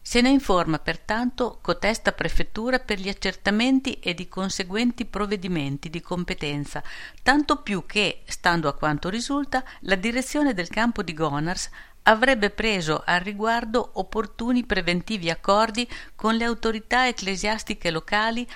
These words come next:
al fine di agevolare, nel senso su esposto, gli internati stessi. Il tredici aprile millenovecentoquarantatré l'Alto Commissario Grazioli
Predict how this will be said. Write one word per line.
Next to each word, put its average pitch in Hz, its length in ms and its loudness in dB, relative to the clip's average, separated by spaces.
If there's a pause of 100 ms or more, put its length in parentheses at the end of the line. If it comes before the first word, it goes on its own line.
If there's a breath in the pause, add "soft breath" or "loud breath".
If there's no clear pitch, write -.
al 233 160 2
fine 285 320 4
di 214 140 0
agevolare, 175 800 2
nel 160 240 0
senso 185 380 -2
su - 160 -4
esposto, - 760 -4
gli 202 140 -4
internati 214 680 0
stessi. 151 600 -4 (960)
Il 220 180 0
tredici 269 460 0
aprile 208 400 0
millenovecentoquarantatré 185 1500 0
l'Alto 233 360 4
Commissario 233 640 2
Grazioli 151 720 0